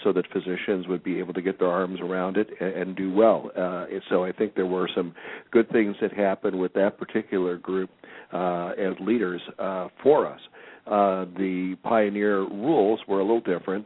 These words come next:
than the traditional Medicare shared savings in that, uh, they were able to take a little bit bigger chunk from, uh, the Medicare dollar,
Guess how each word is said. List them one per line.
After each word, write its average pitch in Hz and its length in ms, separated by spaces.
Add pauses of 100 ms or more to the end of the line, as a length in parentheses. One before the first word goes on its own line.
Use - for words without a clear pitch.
(160)
than 95 500
the 92 180
traditional 92 600
Medicare 87 540 (100)
shared 87 300
savings 101 400 (120)
in 95 200
that, 92 260 (400)
uh, 92 380 (100)
they 107 140
were 104 360
able 92 440 (100)
to 95 100
take 95 280 (360)
a 101 60
little 101 320
bit 98 300
bigger 98 320 (120)
chunk 110 280 (400)
from, 120 400 (180)
uh, 92 460
the 92 240
Medicare 90 560
dollar, 95 400